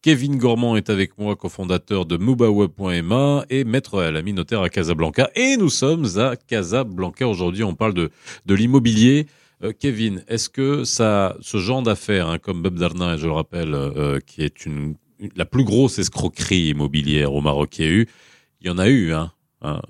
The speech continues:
euh, qui a, euh, fait que, euh, son patron a écopé de quinze ans de prison ferme, ça vient de, ça vient de tomber,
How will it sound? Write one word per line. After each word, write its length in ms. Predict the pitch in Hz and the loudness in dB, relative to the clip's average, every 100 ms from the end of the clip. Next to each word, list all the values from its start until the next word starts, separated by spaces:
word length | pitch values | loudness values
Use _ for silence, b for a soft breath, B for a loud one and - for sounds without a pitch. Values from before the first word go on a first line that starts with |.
| - | -8
euh, 140 | 71 - - - | -8 -8 -10 -14
qui 260 | _ - 80 | _ -6 -2
a, 260 | 78 71 - | 0 0 -4
euh, 480 | - - - - - | -6 -8 -8 -8 -8
fait 360 | - - 90 | -4 2 2
que, 440 | - - 78 71 69 b b _ | 2 -8 -6 -4 -8 b b _
euh, 400 | 85 76 69 67 69 | -2 0 0 -2 -4
son 400 | - - - 92 | -8 -8 -4 2
patron 400 | 95 - 98 90 | 0 0 -4 -2
a 80 | |
écopé 300 | 85 92 - | 0 -2 -6
de 60 | 90 | -6
quinze 200 | - 85 | -4 -4
ans 80 | 82 | -6
de 60 | |
prison 320 | 71 85 82 87 | -6 -6 -4 -4
ferme, 400 | - 110 113 107 | 2 2 4 0
ça 140 | - | -2
vient 200 | 73 80 | 0 0
de, 200 | 76 73 | 0 -2
ça 140 | 73 85 | -2 -2
vient 160 | 85 | -2
de 40 | 82 | -2
tomber, 440 | 95 95 104 110 | -4 2 2 2